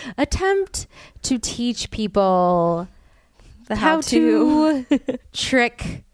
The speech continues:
Speaker 1: people into either A, being their boyfriend slash girlfriend,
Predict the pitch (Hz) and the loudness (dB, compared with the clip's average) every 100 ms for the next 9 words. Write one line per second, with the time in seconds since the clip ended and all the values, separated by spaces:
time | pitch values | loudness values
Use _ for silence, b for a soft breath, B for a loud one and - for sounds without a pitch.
0 | _ _ _ - - 262 226 220 214 202 | _ _ _ -10 -4 -4 -2 0 0 2
1 | 202 196 - 202 202 - 196 185 180 175 | 2 0 -2 -2 -2 -4 -6 -6 -6 -10
2 | - 175 170 175 175 170 294 320 320 311 | -14 -14 -10 -8 -8 -6 -2 0 0 -2
3 | 302 _ - - _ _ 220 277 277 269 | -6 _ -20 -20 _ _ -6 -2 0 0
4 | 247 226 220 220 214 220 214 208 - 185 | 0 0 -2 -2 -2 -2 -2 -4 -4 -4
5 | 190 185 185 | -2 -2 -4